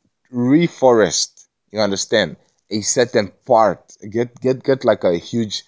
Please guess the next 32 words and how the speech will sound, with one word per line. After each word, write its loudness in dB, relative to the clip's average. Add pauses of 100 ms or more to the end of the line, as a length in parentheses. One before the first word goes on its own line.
(480)
part 0
of -10
the 0
land -2
and -4
reforest 2
it -4 (280)
and -4
dedicate -2
that 2
land -2 (400)
to -6
certain, 0 (400)
uh, -2
causes. -2
Not, -4 (280)
we -2
don't, 0
we 0
don't -2
just -2
wanna -2 (840)
keep 0
it 2
on 0
our, -2
on, -2
on -4
our -4
own -4
self, 0
because -4